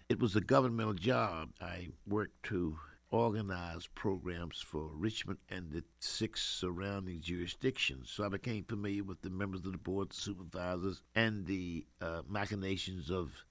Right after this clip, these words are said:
regional government, and familiar with all of the fundamentals of municipal operations. So when I left that job, uh, not on favorable terms, <laughs> if you catch my drift,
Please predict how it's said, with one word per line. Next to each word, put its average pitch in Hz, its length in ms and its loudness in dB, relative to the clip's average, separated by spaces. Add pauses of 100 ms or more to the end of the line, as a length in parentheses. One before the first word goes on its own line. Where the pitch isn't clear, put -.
regional 92 540 4
government, 82 600 -4 (400)
and 90 340 -4
familiar 95 460 -4
with 87 220 -6
all 87 280 0
of 80 120 -2
the 78 180 -2 (240)
fundamentals 87 960 2 (480)
of 76 320 -4 (120)
municipal 78 880 -4 (120)
operations. 71 800 -2 (220)
So 85 160 0
when 80 320 -4
I 101 380 0 (180)
left 95 340 4
that 69 240 0
job, 85 540 0 (180)
uh, - 160 -12
not 92 220 -2
on 87 180 -2
favorable 76 560 -2
terms, 82 560 0 (240)
<laughs> 101 300 0
if - 200 -6
you 73 140 -6
catch 76 340 -6
my 65 140 -6
drift, 90 440 0